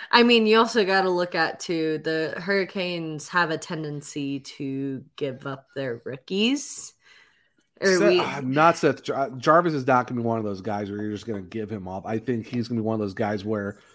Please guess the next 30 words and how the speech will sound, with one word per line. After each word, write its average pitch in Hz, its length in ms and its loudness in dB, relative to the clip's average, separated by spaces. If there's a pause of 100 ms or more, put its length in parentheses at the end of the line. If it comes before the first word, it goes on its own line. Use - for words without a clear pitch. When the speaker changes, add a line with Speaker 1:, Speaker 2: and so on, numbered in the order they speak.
(200)
Speaker 1:
Well, 330 120 12
Speaker 2:
He's 381 60 12
Speaker 1:
I 349 40 4
mean, 370 40 4
Speaker 2:
staying 302 140 8
Speaker 1:
and 285 160 6
Speaker 2:
for 277 60 10
a - 20 12
Speaker 1:
I, 285 60 8
I 220 240 4
Speaker 2:
while. 269 80 6
Speaker 1:
say 269 240 4
give 196 220 6
up - 240 0
loosely. 160 600 -2
I 147 120 -4
mean, 170 240 -4
we've 180 160 2
always 180 360 0
gotten 175 300 4
a 170 60 -4
Speaker 2:
Oh, 208 100 8
Speaker 1:
little 139 160 8
Speaker 2:
yeah. 107 100 2
Speaker 1:
bit - 100 -6
of 156 100 -6
return 147 560 -6
for 139 180 -12
our 113 160 -6
guys, 87 460 -6